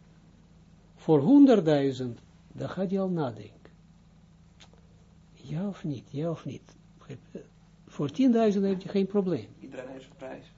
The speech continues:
Speaker 1: Ja, iedereen heeft zijn prijs. Op alles staat een prijskaartje. Duidelijk. Dus iedereen zwicht uiteindelijk voor de, voor de Satan. Duidelijk. Dat is deze wereld.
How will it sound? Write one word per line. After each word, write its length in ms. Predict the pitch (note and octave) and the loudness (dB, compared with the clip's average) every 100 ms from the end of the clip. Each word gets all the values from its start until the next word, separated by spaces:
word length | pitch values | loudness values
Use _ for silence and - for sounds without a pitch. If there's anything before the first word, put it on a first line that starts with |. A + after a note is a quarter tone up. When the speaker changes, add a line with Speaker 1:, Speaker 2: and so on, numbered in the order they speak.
| - | -2
Speaker 1:
Ja, 320 | G#3 A3 C3 | 6 6 6
iedereen 300 | A3+ C4+ A#3+ | 6 6 6
heeft 140 | F#3+ | 4
zijn 180 | D#3+ G3 | 4 2
prijs. 300 | G#3 B3 C3 | 4 2 0
Op 120 | B2 | -4
alles 320 | F#3 B3+ A#3+ - | -2 0 0 0
staat 260 | D3+ C#3 | -2 0
een 120 | D#3 | -2
prijskaartje. 760 | D#3 A3+ D#3+ - B2 G#2 - - _ - - - | 0 2 2 -2 -12 -12 -20 -20 _ -20 -20 -8
Duidelijk. 340 | - C#4 A#3 - - - | 0 2 2 -4 -14 -4
Dus 220 | F3+ E3 - - | 0 0 -2 -6
iedereen 600 | - C4+ C4 A#3 A3+ A3 E3+ | 4 6 6 6 6 4 2
zwicht 880 | A2+ - - B2 B3 - - - - - - - | -2 -8 -6 0 0 0 -16 -20 -20 -20 -20 -14
uiteindelijk 960 | D3+ C3 B2 - A3+ G#3+ F#3+ F3 E3 - - _ - - - | -10 -8 -8 -2 2 2 0 -2 -4 -8 -20 _ -20 -20 -20
voor 400 | - D3+ D3+ C#3+ - - - - _ - - - - - - - - - - | -12 -6 -4 -6 -12 -20 -20 -20 _ -20 -20 -20 -20 -20 -20 -20 -20 -20 -20
de, 80 | A#2 - - | -20 -20 -16
voor 240 | D3+ C3+ | -10 -10
de 100 | B2 | -12
Satan. 400 | - - - - - - - - - - - - - - - - - - | -18 -20 -20 -20 -20 -20 -20 -20 -20 -20 -20 -20 -20 -20 -20 -20 -20 -6
Duidelijk. 360 | B3 D4+ F#3 - - - - | -2 -2 -2 -8 -20 -20 -2
Dat 180 | B3+ B3 | 2 2
is 140 | F#3 | 4
deze 300 | G#3+ F#3 E3+ | 4 6 4
wereld. 380 | D#3 C3+ A#2+ | 2 0 -4